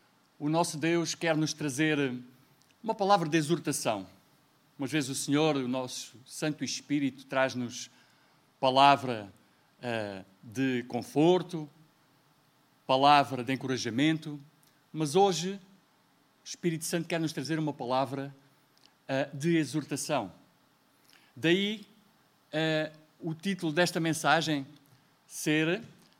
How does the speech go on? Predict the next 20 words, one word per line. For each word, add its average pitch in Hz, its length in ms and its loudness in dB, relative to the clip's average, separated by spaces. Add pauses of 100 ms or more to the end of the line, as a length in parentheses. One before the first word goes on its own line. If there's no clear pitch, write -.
(160)
Distanciados 185 1080 0
do 190 120 -2
Mal 123 480 2 (840)
versus 165 720 -2 (180)
Confinados 156 920 0 (320)
ao 135 140 2
Bem. 104 300 -6 (1200)
Vamos 175 260 -2
fazer 165 260 -4
uma 160 100 -2
breve 139 220 -2
oração. 117 420 -6 (1500)
Pai, 185 360 6 (920)
estamos 226 320 -4
aqui 175 260 0
em 160 40 2
nome 139 220 2
de 120 60 -10
Jesus 120 540 -8 (1300)
para 139 480 2